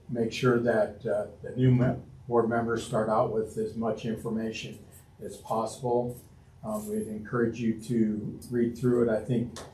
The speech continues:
s-, one of the most important sections in there is, uh,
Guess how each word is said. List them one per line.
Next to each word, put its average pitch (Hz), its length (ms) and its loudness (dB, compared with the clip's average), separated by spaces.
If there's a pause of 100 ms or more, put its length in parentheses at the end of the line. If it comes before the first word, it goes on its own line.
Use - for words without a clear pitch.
(120)
s-, - 160 -10 (300)
one 131 140 6
of 117 80 6
the 110 160 4
most 127 400 6
important 135 460 4
sections 117 600 0
in 120 340 -4
there 117 420 4 (500)
is, 113 380 4
uh, 107 300 4